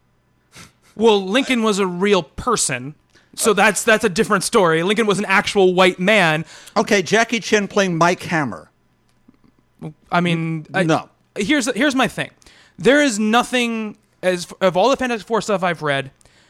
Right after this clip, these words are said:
Speaker 1: there's nothing intrinsically white about Johnny Storm except the fact that he is white in, in this source material. If you substituted out, you know, if you made Sue African American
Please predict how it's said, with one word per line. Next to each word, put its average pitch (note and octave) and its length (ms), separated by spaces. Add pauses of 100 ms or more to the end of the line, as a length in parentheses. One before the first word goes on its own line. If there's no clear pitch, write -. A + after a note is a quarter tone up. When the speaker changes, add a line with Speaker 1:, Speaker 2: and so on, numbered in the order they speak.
(120)
Speaker 1:
there's F#3+ 140
nothing C4 240
intrinsically G#3+ 680
white E3 460
about E3 300
Johnny E3+ 240
Storm E3+ 300
except E3+ 220
the F#3+ 80
fact E3 340
that D3+ 140
he F3+ 240
is E3 160
white D#3 400 (200)
in, F3+ 160
in E3+ 240
this D#3+ 140
source A3 300
material. C3+ 520 (420)
If F3+ 200
you A#3+ 320
substituted A3+ 540
out, G3+ 440 (300)
you F#3 160
know, E3 200
if D3+ 100
you G#3+ 80
made G3 200
Sue C4 360
African F#3+ 340
American F3 560